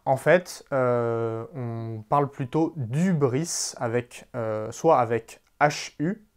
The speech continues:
et non pas O U, soit avec H Y, euh, c'est, euh, au choix, puisque c'est une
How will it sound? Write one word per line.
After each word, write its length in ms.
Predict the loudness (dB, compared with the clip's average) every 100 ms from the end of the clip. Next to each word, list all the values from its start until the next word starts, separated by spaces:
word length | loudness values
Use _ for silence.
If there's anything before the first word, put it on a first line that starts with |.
| -10
et 40 |
non 140 | -8
pas 160 | -6 -6
O 180 | -2 0
U, 140 | -2 -6 -20 -8
soit 320 | 2 2 2
avec 460 | 0 2 0 -2 -20 _ 2
H 320 | 2 2 -4 -8
Y, 640 | -4 0 2 2 -2 -20 _ _ -20 _ -4
euh, 400 | -2 0 -2 -6
c'est, 360 | -8 -2 0 0
euh, 200 | -2 -4
au 140 | -2
choix, 380 | -2 2 4 4
puisque 280 | 0 -8 -8
c'est 180 | -8 -10
une 200 | -12